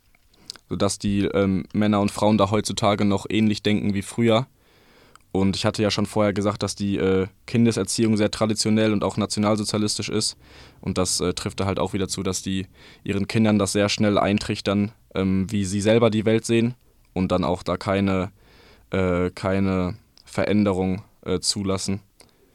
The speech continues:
sodass die Kinder dann quasi gar keine andere Wahl haben, als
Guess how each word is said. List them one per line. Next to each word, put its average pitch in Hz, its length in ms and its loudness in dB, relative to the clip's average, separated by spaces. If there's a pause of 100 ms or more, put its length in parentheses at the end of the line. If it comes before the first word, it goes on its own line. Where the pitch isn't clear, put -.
(160)
sodass 87 300 -4
die 104 100 -8
Kinder 95 240 -2
dann 90 220 -2
quasi 92 320 -4
gar 90 120 -2
keine 95 260 -2
andere 90 320 -2
Wahl 90 240 0
haben, 87 240 -2
als - 340 -4